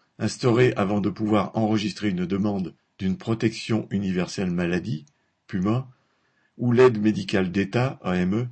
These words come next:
le gouvernement réduit à six mois au lieu de douze le temps où les demandeurs d'asile déboutés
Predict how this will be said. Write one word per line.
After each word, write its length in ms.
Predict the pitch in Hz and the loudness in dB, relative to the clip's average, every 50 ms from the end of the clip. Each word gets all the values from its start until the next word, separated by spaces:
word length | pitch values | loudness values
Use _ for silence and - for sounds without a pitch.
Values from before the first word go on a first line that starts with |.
| - _ _ _ _ _ _ _ _ _ _ _ _ _ | -10 _ _ _ _ _ _ _ _ _ _ _ _ _
le 120 | 92 95 | -2 0
gouvernement 680 | 98 117 139 147 160 151 147 143 135 131 139 143 147 - | 0 2 4 4 4 4 4 2 0 0 0 0 -2 -4
réduit 480 | - - 117 135 120 110 120 131 127 104 | -4 -2 -2 -2 -2 -2 -2 0 0 0
à 60 | 95 | 0
six 240 | - - - 156 143 | -2 -4 -6 -4 -2
mois 300 | 139 127 120 107 - - | 0 0 0 0 -2 -2
au 80 | - 90 | -6 -4
lieu 180 | 92 92 92 87 | -2 -2 -4 -2
de 140 | 85 92 | -4 -6
douze 420 | 87 - 107 131 143 143 143 143 139 - _ _ _ _ - | -4 -4 -4 -2 -2 -4 -6 -8 -12 -16 _ _ _ _ -2
le 180 | 107 107 110 | 2 2 2
temps 240 | 110 - 151 156 151 | 2 2 0 2 2
où 80 | 139 120 | 2 4
les 140 | 104 107 104 | 4 4 4
demandeurs 500 | 107 127 127 131 120 107 104 98 85 - | 4 2 0 0 0 0 -2 -2 -2 0
d'asile 440 | 110 113 107 107 110 110 104 92 | -2 -2 -2 -2 -4 -4 -4 0
déboutés 600 | 85 104 117 117 113 107 - - 104 90 92 - | 0 0 0 0 -2 -4 -6 -4 -6 -6 -6 -6